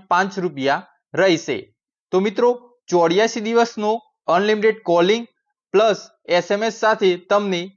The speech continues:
વીઆઈમાં ચારસો ને સિત્તેર રૂપિયામાં નવો પ્લાન પડશે. ત્યાર પછી મિત્રો, વીઆઈના ત્રણસો ને પોસઠ દિવસના નવા પ્લાન વિશે વાત કરીએ કે જેમાં વીઆઈ કંપનીએ નવો પ્લાન,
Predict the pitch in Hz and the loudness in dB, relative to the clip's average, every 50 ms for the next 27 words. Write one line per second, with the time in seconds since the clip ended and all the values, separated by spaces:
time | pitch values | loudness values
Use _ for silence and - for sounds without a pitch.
0 | _ _ _ _ _ _ _ _ _ _ - 127 151 180 202 220 226 226 202 196 | _ _ _ _ _ _ _ _ _ _ -2 0 2 4 4 4 4 4 2 2
1 | 190 196 190 - 214 - - 170 - 214 214 220 208 - 196 175 - - 220 220 | 0 0 0 0 2 2 2 0 -2 -4 -4 -6 -6 -6 -8 -10 -6 -2 0 0
2 | 208 202 - 185 175 160 156 156 156 180 - - _ _ - 143 156 170 196 196 | 0 0 0 -2 -2 -2 0 -2 -2 -4 -4 -10 _ _ -8 -2 0 2 2 2
3 | 196 180 151 143 151 185 196 _ _ _ - 202 190 180 160 - - 131 101 87 | 2 2 0 0 0 -2 -6 _ _ _ -2 0 0 0 0 -4 -6 -8 -8 -8
4 | - - _ _ _ _ _ _ _ _ _ _ _ _ - 170 185 185 196 220 | -10 -16 _ _ _ _ _ _ _ _ _ _ _ _ 0 0 0 2 0 0
5 | 190 220 220 220 214 - 254 226 226 233 - _ _ _ _ _ 135 131 147 180 | 0 0 -4 -4 -4 0 2 2 2 0 -2 _ _ _ _ _ -6 -2 0 2
6 | 208 226 233 226 214 208 208 214 208 - - 202 190 185 185 170 214 214 208 202 | 2 2 2 2 2 0 0 0 -2 -6 -2 0 0 0 0 0 0 -2 -2 0
7 | 185 175 175 170 208 202 185 190 214 208 214 220 202 - - 202 190 196 208 220 | 0 0 0 0 0 -2 -2 -2 -2 2 2 2 2 0 -2 0 0 0 0 -2
8 | - - _ _ - 151 160 175 196 208 196 196 190 196 202 220 220 214 214 233 | -6 -18 _ _ -4 -2 2 2 2 2 2 2 0 0 0 -2 -4 -6 -4 -2
9 | 214 202 208 208 208 - 220 208 214 214 196 214 208 170 185 226 233 196 170 170 | 0 2 0 0 0 -2 -4 -2 -2 -2 -2 -2 -2 0 0 0 2 2 0 -2
10 | 185 226 _ _ _ _ _ _ _ _ - 127 131 156 180 208 226 233 233 226 | -2 -4 _ _ _ _ _ _ _ _ -12 -6 -2 0 2 4 2 2 2 0
11 | 202 190 180 196 190 180 180 190 196 190 _ _ - 143 143 160 180 214 214 214 | -2 -2 -2 -4 -2 -2 -2 -2 -4 -8 _ _ -10 -4 0 0 2 2 2 2
12 | 196 190 185 196 | 2 2 2 0